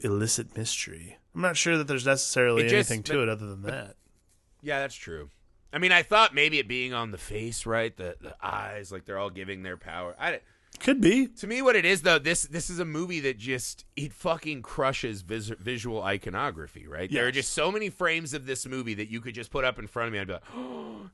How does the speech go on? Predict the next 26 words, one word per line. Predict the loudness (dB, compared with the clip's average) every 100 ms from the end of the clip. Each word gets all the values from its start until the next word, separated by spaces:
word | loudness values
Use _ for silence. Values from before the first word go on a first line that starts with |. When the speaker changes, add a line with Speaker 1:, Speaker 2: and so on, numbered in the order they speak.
| -8
Speaker 1:
Yeah. | -4
Speaker 2:
just | -2 -2
stare | 0 2 6
at | 6 4
it, | -2
slack-jawed. | -4 -2 -2 -2 -6 -6 -8
Like, | -10 -12 _
it, | -10 -10 _ _ _ _ _ -12
it's | -6 -4
eliciting | -2 0 0 0 -2 -4
all | -2 2 2 2 0
of | -2
this | -6
mental | -6 -8 -8 -10
energy | -8 -8 -8 -8
from | 0
Speaker 1:
Totally. | 2 2 -4
Speaker 2:
me, | -12
right? | -14 -12 -12 -16 _ _ _ _ _ _ 0
And |
I | 2 2
think | -2 -4
that's | -2 -4 -4 -12 _ _ _ _ _ _ _ _ _
really | -10 -6 -4 0
lovely, | 6 6 6 2
man. | 4 4